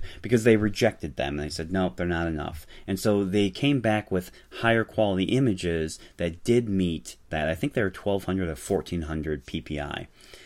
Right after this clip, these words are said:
So they were fine from a digital resolution quality, and they were fine for comparison. They're the images that everybody saw. It wasn't until they went back to Spain, I think that third time, that they saw, n-, they, for the first time they were seeing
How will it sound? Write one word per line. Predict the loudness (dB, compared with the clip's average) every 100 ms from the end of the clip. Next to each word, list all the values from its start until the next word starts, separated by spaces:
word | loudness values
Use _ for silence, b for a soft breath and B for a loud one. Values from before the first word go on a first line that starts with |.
| B
So | -2 4
they | 6
were | 4 0
fine | 0 2 2 2
from | 0 0
a |
digital | -2 -2 0 0 0
resolution | 0 0 0 0 0 -2 -4
quality, | -2 0 0 -4 -2 -2 -2 B B
and | 0
they | 2
were | 2
fine | 0 0 2 0
for | -2
comparison. | -2 -4 0 0 0 -2 -4 0
They're | 2 2
the | 4 4
images | 4 2 0 -2
that | -2
everybody | -2 -2 -2 -4
saw. | -4 -4 -4 -6 -12 B B B B
It | -6 -4
wasn't | 2 2 4 4
until | 4 2 2 2 4
they | 2
went | 2 2 2
back | -2 -4
to | -8
Spain, | -8 -2 2 2
I | 0
think | -2 -4
that | -4 -6
third | -2 2 2 0
time, | -2 -2 -2 -6 B B
that | -6
they | -4
saw, | -4 0 2 4 2 -2 B B B -2
n-, | 4 4 4
they, | -2 -4 -6 -2
for | 2
the | 2
first | 2 2 2
time | 4 4
they | 4
were | 2
seeing | 0 2 4 6 4